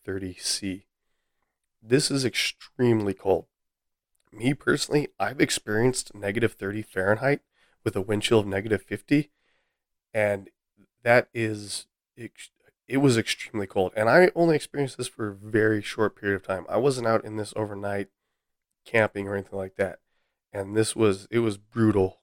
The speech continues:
cold. So those are the type of temperatures that they were dealing with camping out on this mountainside. Very cold, extremely cold. Now,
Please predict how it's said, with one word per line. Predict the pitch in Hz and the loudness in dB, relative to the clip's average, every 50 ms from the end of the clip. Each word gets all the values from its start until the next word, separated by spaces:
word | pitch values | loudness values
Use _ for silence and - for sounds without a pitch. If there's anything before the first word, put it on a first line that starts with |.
| _ _ | _ _
cold. | - - 95 82 85 - _ _ _ _ _ _ _ _ _ _ _ _ | -6 -4 -4 -4 -4 -8 _ _ _ _ _ _ _ _ _ _ _ _
So | - - | -20 -8
those | 95 107 131 160 | 0 0 0 2
are | 165 | 2
the | 160 151 | 0 0
type | - - 143 - | -2 -4 -8 -8
of | 123 | -8
temperatures | - - 120 117 123 113 107 107 | -10 -10 -12 -10 -8 -8 -4 -2
that | 110 101 | -2 0
they | - 104 | 2 2
were | 107 107 | 2 2
dealing | 101 - - 104 104 107 101 95 | 0 0 -2 -2 0 0 -2 -4
with | 92 92 - _ _ _ _ _ _ _ _ | -6 -10 -14 _ _ _ _ _ _ _ _
camping | _ - - 110 113 - 123 110 101 | _ -4 -2 -2 -2 -2 -4 -4 -4
out | 98 101 - - _ | -4 -4 -4 -6 _
on | 107 104 101 98 95 92 98 _ _ _ | -8 -6 -6 -6 -8 -10 -14 _ _ _
this | 107 101 104 98 90 - - - - | -18 _ -10 -10 -6 -6 -6 -6 -6
mountainside. | 104 101 92 - 95 95 - - - 85 87 _ _ _ _ _ _ _ _ _ _ _ 104 113 _ _ | -2 -2 -2 -2 -2 -8 -12 -12 -12 -12 -14 _ _ _ _ _ _ _ _ _ _ _ -20 -20 _ _
Very | 120 127 123 107 98 90 | 2 4 4 4 4 2
cold, | - 98 80 - - _ | -2 -8 -8 -8 -10 _
extremely | - 117 110 - - - - - - - 127 123 110 98 - 90 | -4 -4 -4 -2 -4 -4 -4 -6 -2 2 4 4 4 2 -2 -10
cold. | - - - - - _ _ _ _ _ _ _ _ _ _ _ _ _ _ - _ | -16 -16 -18 -18 -18 _ _ _ _ _ _ _ _ _ _ _ _ _ _ -14 _
Now, | 127 123 113 110 107 107 - | 0 0 2 2 0 -2 -4